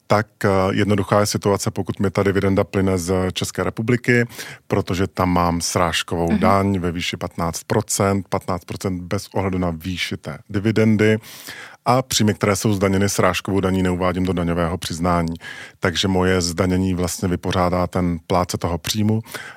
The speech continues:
Speaker 1: a já jakožto investor už nemusím vlastně nic řešit,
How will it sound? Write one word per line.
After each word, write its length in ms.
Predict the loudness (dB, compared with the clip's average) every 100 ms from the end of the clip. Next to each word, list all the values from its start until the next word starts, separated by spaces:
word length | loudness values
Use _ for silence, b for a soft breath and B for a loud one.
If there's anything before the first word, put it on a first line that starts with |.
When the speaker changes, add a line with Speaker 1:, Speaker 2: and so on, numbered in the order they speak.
| B 0
Speaker 1:
a 80 |
já 160 | 2 2
jakožto 340 | 0 -4 -4 -2
investor 340 | -2 -2 -4
už 140 | -4 -2
nemusím 380 | -2 -2 -4
vlastně 280 | -4 -4 -4
nic 400 | -2 -2 -4 -12 _ -8
řešit, 360 | -4 -2 -4